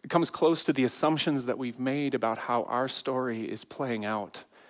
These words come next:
It comes right next to our fatigue and our anxiety and all of our unspoken hope. And in this nearness, we sense an invitation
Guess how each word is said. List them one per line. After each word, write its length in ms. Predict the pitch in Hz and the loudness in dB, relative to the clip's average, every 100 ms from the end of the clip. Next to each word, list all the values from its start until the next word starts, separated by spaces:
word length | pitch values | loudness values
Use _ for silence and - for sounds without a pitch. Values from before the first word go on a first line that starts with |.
| - _ _ _ _ _ _ _ _ _ _ _ _ _ _ | -20 _ _ _ _ _ _ _ _ _ _ _ _ _ _
It 240 | 143 202 - _ _ | -12 -12 -16 _ _
comes 420 | - - 165 170 156 | -10 -6 -4 -4 0
right 240 | 151 139 | 0 0
next 380 | 135 123 - - | 0 -2 -4 -6
to 180 | 143 113 | -4 -4
our 120 | 110 | -4
fatigue 760 | 107 113 - - 131 127 113 107 | -6 -10 -8 -4 -2 -2 -2 -4
and 120 | 101 | -6
our 160 | 104 | -4
anxiety 680 | 110 110 107 117 127 120 110 | -4 -4 -2 0 0 0 0
and 80 | 107 - | -2 -4
all 320 | 135 135 139 | -2 2 2
of 100 | 139 | 2
our 240 | 123 117 - | 2 -2 -2
unspoken 840 | 131 135 139 - - 131 127 113 107 | -4 -4 -4 -6 -4 -6 -4 -6 -6
hope. 360 | - - - - _ _ _ _ _ _ _ _ _ _ _ _ _ _ _ _ _ _ _ _ _ _ _ _ - | -10 -14 -16 -20 _ _ _ _ _ _ _ _ _ _ _ _ _ _ _ _ _ _ _ _ _ _ _ _ -6
And 160 | 165 139 | -4 -2
in 420 | 170 175 190 180 - - - - _ - | 0 2 2 0 -8 -20 -20 -20 _ -4
this 180 | 143 170 | -2 2
nearness, 400 | 202 190 135 139 | 4 4 4 2
we 220 | 135 127 | 0 0
sense 500 | - 139 131 131 - | 0 0 0 -2 -4
an 100 | 135 | -4
invitation 840 | 127 120 - - 113 - 123 123 | -6 -6 -8 -8 -6 -8 -10 -12